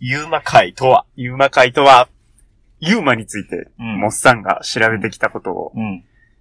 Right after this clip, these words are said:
Speaker 2: リュウさんに話して、<laughs> ワイワイする番組です。
Speaker 1: <laughs> あ、番組なんや。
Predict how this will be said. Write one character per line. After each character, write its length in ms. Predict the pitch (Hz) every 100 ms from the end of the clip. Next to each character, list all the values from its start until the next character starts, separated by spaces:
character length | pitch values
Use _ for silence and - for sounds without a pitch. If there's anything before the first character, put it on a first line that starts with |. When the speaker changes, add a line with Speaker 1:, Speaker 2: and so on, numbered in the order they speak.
| _ _ _ _
Speaker 2:
リ 120 | 135
ュ 60 | 139
ウ 40 |
さ 120 | 123 120
ん 100 | 117
に 100 | 107
話 340 | 110 98 -
し 40 |
て、 220 | - - - - -
<laughs> 200 | 131 139
ワ 160 | 139
イ 80 | 156
ワ 120 | 175
イ 80 | 147
す 120 | -
る 80 | 117
番 220 | 110 110
組 180 | 107 101
で 140 | 95 104
す。 120 | -
Speaker 1:
<laughs> 1080 | 190 - - - - _ - _ _ - 285
あ、 140 | 120
番 280 | 127 123 120
組 280 | 127 127 139
な 100 |
ん 20 |
や。 60 | 113